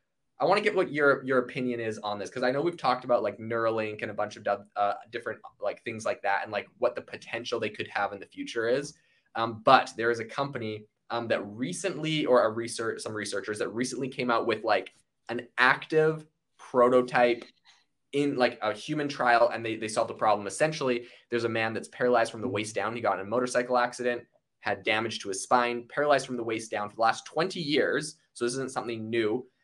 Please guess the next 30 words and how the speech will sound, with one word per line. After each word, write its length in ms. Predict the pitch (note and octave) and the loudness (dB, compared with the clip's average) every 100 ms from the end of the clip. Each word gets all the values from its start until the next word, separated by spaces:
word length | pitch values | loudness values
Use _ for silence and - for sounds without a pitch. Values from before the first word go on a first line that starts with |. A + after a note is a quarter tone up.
| _ _ - | _ _ 0
And, 320 | B2+ B2+ B2+ | 2 4 6
uh, 260 | A#2+ A#2+ A#2 | 6 6 4
they, 280 | A#2+ A#2+ A#2 | 4 4 2
they've, 280 | A#2 A#2 A#2 _ - | 0 -2 -4 _ -4
they 100 | A#2 | -2
invented, 540 | A2+ B2 B2+ B2+ B2 | 0 0 2 0 0
or 80 | A#2 | -2
they 100 | A2+ | 0
got 160 | A2+ A2+ | 2 4
a, 180 | G#2+ - _ _ _ | 2 -2 _ _ _
a 80 | G#2+ | -8
device 500 | G#2+ G#2 A#2 A#2+ A#2+ | -6 0 2 2 -2
embedded 340 | A2 A2+ C3 C3+ | -4 -2 0 -2
in 80 | C3+ | -6
his 120 | B2 | -8
brain 280 | A2 A2 G#2+ | -4 -4 -6
using 280 | A#2+ B2 - | -8 -8 -6
A 120 | A2 | -2
I, 140 | G#2+ | -2
and 160 | G#2 G#2 | -2 -8
he 120 | B2 | -14
can 120 | A#2+ | -12
now 340 | G#2 G2 G2 G2 | -6 -4 -4 -6
walk 300 | F2+ F#2 F2+ | -6 -4 -4
again 220 | F2 B1 C2 - | -6 -12 -14 -14
with 140 | G2 | -10
a 40 | F2+ | -6
walker. 420 | E2 - - - - | -8 -8 -14 -14 -8
Like, 220 | G2+ - _ _ _ | -8 -8 _ _ _
walk. 440 | - G2 G2+ - | -8 -4 -4 -6